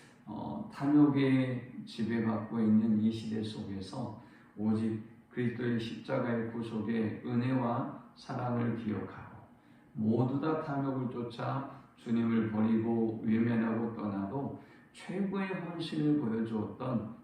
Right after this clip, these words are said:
이 옥합을 깨뜨린 여인의 믿음이 우리의 믿음이 되어서 주님을 감동시키는 우리 모두가 되시기를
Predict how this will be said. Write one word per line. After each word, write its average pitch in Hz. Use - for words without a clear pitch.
이 107
옥합을 117
깨뜨린 107
여인의 127
믿음이 110
우리의 143
믿음이 120
되어서 107
주님을 101
감동시키는 107
우리 104
모두가 104
되시기를 101